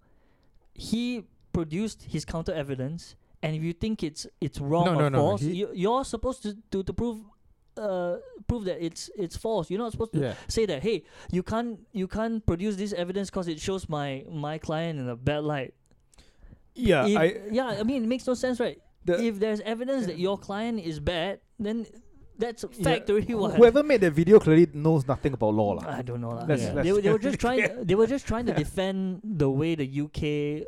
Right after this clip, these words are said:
Speaker 1: uh, court.
Speaker 3: Let me guess. Is it a man or g-,
Speaker 1: It's a
Speaker 3: woman?
Speaker 1: woman.
Speaker 3: Oh, okay.
Speaker 2: Yeah.
Speaker 1: Yeah.
Speaker 3: Ah.
Speaker 1: Yeah. So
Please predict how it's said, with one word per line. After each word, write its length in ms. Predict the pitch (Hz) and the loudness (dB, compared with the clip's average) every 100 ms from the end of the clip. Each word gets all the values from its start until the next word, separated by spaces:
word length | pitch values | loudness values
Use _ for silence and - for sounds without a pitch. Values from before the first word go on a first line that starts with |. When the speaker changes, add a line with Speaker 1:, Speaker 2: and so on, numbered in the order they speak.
| - | -6
Speaker 1:
uh, 300 | 143 123 127 - - 311 | -4 -2 -4 -10 -20 -8
court. 300 | - 160 131 | -2 0 0
Speaker 3:
Let 100 | 165 | 0
me 80 | 220 | 2
guess. 220 | 185 139 | 2 2
Is 100 | 165 | 2
it 60 | 214 | 2
a 40 | |
man 160 | 143 156 | 4 0
or 140 | 110 | -2
g-, 140 | 107 - - | -6 -12 -6
Speaker 1:
It's 180 | 110 107 | -2 0
a 140 | 127 120 | -2 -4
Speaker 3:
woman? 80 | |
Speaker 1:
woman. 320 | 120 123 123 - - | -4 -6 -8 -12 -10
Speaker 3:
Oh, 220 | 113 98 - | -10 -10 -12
okay. 160 | - - | -14 -8
Speaker 2:
Yeah. 220 | 104 - - - - | -8 -8 -12 -20 -6
Speaker 1:
Yeah. 360 | 123 95 95 95 | -2 0 0 -4
Speaker 3:
Ah. 120 | 82 - - - - | -8 -14 -20 -16 -10
Speaker 1:
Yeah. 180 | 139 | -8
So 340 | 123 190 185 | -4 0 0